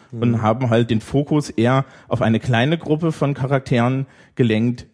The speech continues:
Speaker 2: die halt einzeln von einem Spieler gespielt werden.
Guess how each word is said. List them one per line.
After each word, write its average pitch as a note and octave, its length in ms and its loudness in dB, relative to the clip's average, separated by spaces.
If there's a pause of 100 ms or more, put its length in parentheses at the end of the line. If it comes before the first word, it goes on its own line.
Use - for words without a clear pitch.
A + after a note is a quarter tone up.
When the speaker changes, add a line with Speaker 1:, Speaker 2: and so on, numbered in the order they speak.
(180)
Speaker 2:
die B2+ 280 0
halt A2 280 0
einzeln A#2+ 580 0
von A2 500 -2 (140)
einem G#2 240 -2
Spieler A2 340 -2
gespielt F2 480 -8
werden. C2 280 -12